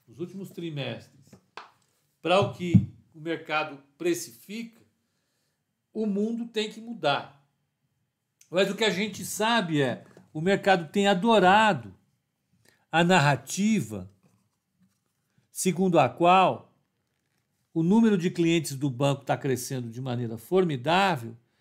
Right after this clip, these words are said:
em algum momento o banco vai descobrir o que fazer com todos esses clientes e vai ganhar muito dinheiro com isso. Por enquanto,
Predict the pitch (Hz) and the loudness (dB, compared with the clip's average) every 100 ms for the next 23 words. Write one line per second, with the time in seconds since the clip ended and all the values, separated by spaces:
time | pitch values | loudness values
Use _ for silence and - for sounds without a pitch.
0 | - 160 190 190 170 220 226 185 185 196 | -10 -2 2 4 2 0 0 0 0 -2
1 | 196 147 180 180 156 175 - - 170 147 | -4 -2 0 0 -2 -2 -2 -8 -8 -2
2 | 175 180 - 196 147 165 165 147 165 151 | -2 -2 0 2 2 0 -4 -4 -4 -4
3 | 165 - 147 - 170 131 107 - - _ | -6 -8 -12 -8 -6 -4 -6 -14 -20 _
4 | _ 131 151 156 165 156 185 156 170 160 | _ 0 2 4 2 0 -2 -2 -4 -4
5 | 147 151 117 101 _ _ _ _ _ _ | -6 -8 -8 -10 _ _ _ _ _ _
6 | _ - _ _ _ _ _ _ _ _ | _ -20 _ _ _ _ _ _ _ _
7 | - _ _ _ _ _ _ _ _ _ | -20 _ _ _ _ _ _ _ _ _
8 | _ 214 240 254 208 202 226 226 | _ -2 0 0 -2 -2 -2 -6